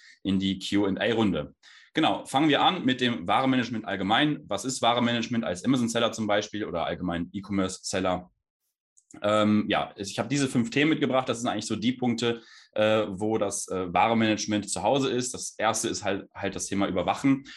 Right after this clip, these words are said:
Das heißt, äh, angenommen, du hast schon ein Produkt, was sich erfolgreich zum Beispiel auf Amazon verkauft, dann musst du halt überwachen. Ja? Du musst die, ähm, ja,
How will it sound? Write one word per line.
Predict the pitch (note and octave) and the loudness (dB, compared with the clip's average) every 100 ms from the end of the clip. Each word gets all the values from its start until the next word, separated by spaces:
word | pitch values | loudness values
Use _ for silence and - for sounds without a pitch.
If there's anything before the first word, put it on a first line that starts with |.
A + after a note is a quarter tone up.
| - | -16
Das | - | -6
heißt, | G#2+ G2 - | 0 0 0
äh, | F#2 | -2
angenommen, | G2 A2+ A2+ A2 | 0 2 2 2
du | G2 | 0
hast | G#2+ | -2
schon | - | -4
ein | E2+ F#2+ | -6 -6
Produkt, | - B2+ C#3 | -2 -2 0
was | A2 | -2
sich | G#2+ A2+ | -2 -4
erfolgreich | F#2+ G2+ G2 G2+ F#2+ F#2 _ _ | -4 0 0 2 0 -2 _ _
zum | - F2+ | -4 -2
Beispiel | F#2 G2 | 0 -2
auf | F2 | -2
Amazon | F#2 F#2+ F#2 | 0 0 0
verkauft, | F#2+ - G#2+ A2 - - - | -4 -2 0 0 -4 -20 -12
dann | - G2 | -2 0
musst | G#2 G2+ | 0 0
du | F#2+ | -2
halt | G2 | -2
überwachen. | G2 F2+ E2+ - C#2 | 0 -2 -2 -4 -2
Ja? | G#2+ | -2
Du | F#2+ F2+ | -2 -4
musst | F#2+ G2+ - | -4 -6 -4
die, | F2+ | -2
ähm, | F#2 F2 E2+ E2 - | 0 0 -2 -4 -4
ja, | E2+ D#2+ | -2 -2